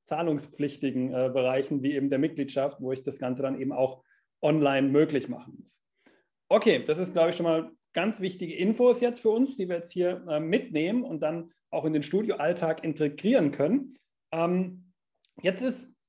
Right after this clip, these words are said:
ich habe mir das Ganze natürlich versucht, im Vorfeld auch ein bisschen durchzulesen und, äh, gut, ich bin jetzt kein Jurist und kann es natürlich nicht so gut einordnen wie du. Mir ist natürlich da jetzt ein bisschen was aufgefallen.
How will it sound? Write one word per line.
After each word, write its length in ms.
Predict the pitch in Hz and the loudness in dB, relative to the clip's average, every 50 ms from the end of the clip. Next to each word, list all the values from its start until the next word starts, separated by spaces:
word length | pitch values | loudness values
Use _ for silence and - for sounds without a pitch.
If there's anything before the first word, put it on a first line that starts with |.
| _ _ _ - | _ _ _ -10
ich 120 | - - 196 | -2 0 0
habe 140 | 214 190 | 0 0
mir 220 | 220 214 214 208 - | 0 0 0 0 -2
das 200 | - 147 - - | -4 -4 -2 0
Ganze 220 | 190 196 208 208 | 0 0 2 2
natürlich 260 | 202 180 190 202 190 | 2 4 4 2 2
versucht, 360 | - 196 170 180 214 220 208 202 | 2 0 2 2 2 0 2 -2
im 120 | 175 151 | -4 2
Vorfeld 320 | - 196 208 202 214 202 | 2 2 2 2 0 -4
auch 160 | 165 190 240 262 | -2 -2 0 0
ein 80 | 254 | 0
bisschen 260 | 254 240 254 240 208 | -2 0 0 -2 -2
durchzulesen 960 | 180 208 240 277 277 - - 233 202 196 202 233 262 294 262 - 277 277 277 269 | 0 -2 -2 -2 -4 -2 -2 -2 0 0 0 -2 -2 -6 -2 2 4 4 4 4
und, 400 | - 202 196 196 202 190 185 - | 2 0 -2 -2 -2 -4 -4 -4
äh, 180 | 180 180 180 | -4 -4 -4
gut, 280 | 185 180 160 - 214 208 | -6 -10 -10 -10 -8 -8
ich 100 | - - | -6 -4
bin 100 | 190 185 | -2 -2
jetzt 160 | 180 180 - | -2 -4 -4
kein 200 | - 180 175 180 | -2 0 0 2
Jurist 480 | 170 160 151 180 262 302 - - - 185 | 4 6 6 6 6 6 4 -4 -4 -4
und 280 | 180 170 165 170 - _ _ _ _ _ _ | -2 -2 -4 -6 -10 _ _ _ _ _ _
kann 140 | - 160 165 | -4 -2 -2
es 80 | 165 165 | 0 0
natürlich 240 | 160 151 165 151 | 0 0 0 -2
nicht 120 | 160 165 143 | -2 -2 -4
so 80 | 165 | -2
gut 160 | 147 165 185 - | -2 -2 -2 -2
einordnen 520 | 151 165 190 180 170 180 180 170 160 156 | -2 -4 -4 -4 -6 -4 -2 -2 -2 -2
wie 80 | 151 135 | 0 0
du. 200 | 175 226 277 262 | 2 2 4 4
Mir 160 | 196 214 262 | 4 4 4
ist 100 | 254 254 | 4 2
natürlich 200 | 214 180 196 190 | 0 -2 -2 0
da 180 | 196 185 180 | 0 -2 -2
jetzt 140 | 180 180 - | -2 -6 -10
ein 100 | - _ _ - | -16 _ _ -4
bisschen 220 | - 185 214 175 | 0 2 4 4
was 140 | 156 143 - | 4 2 0
aufgefallen. 880 | 156 151 180 220 - - 254 - - - 208 220 254 285 302 381 349 | 2 2 2 2 2 0 -8 -8 -4 -4 -4 -2 -2 -2 -2 -4 -6